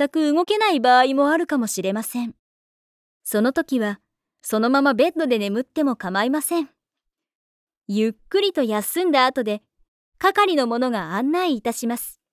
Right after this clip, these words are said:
それでは、大変お疲れ様でした。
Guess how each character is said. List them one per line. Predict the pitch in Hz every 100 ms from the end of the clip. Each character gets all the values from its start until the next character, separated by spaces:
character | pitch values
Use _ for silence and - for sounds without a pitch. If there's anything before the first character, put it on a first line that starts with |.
| _ _ _ _ _ _ _ _ _
そ | - 254
れ | 277
で | 339
は、 | 339 254 - _ _ _
大 | 220 247 302
変 | 311 330 311
お | 226
疲 | - 302
れ | 349
様 | 370 381
で | 392
し | -
た。 | 302